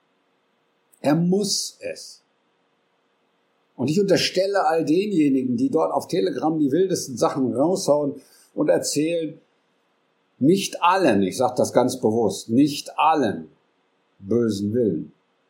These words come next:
Wenn ein Kanal über hunderttausend Follower hat, dann fang schon mal an nachzudenken, wie stark dieser Kanal kontrolliert ist. Aber ansonsten, es gibt sicherlich viele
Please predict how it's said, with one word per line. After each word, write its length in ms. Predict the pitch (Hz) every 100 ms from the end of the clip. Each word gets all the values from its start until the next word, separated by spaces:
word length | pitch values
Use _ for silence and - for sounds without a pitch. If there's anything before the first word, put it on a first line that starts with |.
| _ _ _ _ _ _ _ _ _ _ _ _ _ _ _ _ _ _ _
Wenn 140 | 127
ein 160 | 156 147
Kanal 380 | 139 147 170 165
über 140 | 151
hunderttausend 560 | 156 160 147 139 131 123
Follower 400 | 165 165 160 147
hat, 200 | 147 139
dann 100 | 120
fang 220 | 139 139
schon 160 | 139 131
mal 160 | 135
an 80 | 131
nachzudenken, 840 | 143 151 - 117 110 104 110 107 - _ _ _
wie 120 | 131
stark 320 | 123 139 135
dieser 220 | - 123 120
Kanal 580 | 123 117 123 120 110 -
kontrolliert 640 | 117 113 131 127 165 127
ist. 440 | 95 - - - - _ _ _ _ _ -
Aber 560 | 123 120 117 104 - _ _
ansonsten, 800 | 113 110 120 147 147 147 131 - -
es 100 | -
gibt 200 | 151 -
sicherlich 460 | 151 165 143 139
viele 460 | 175 160 156 -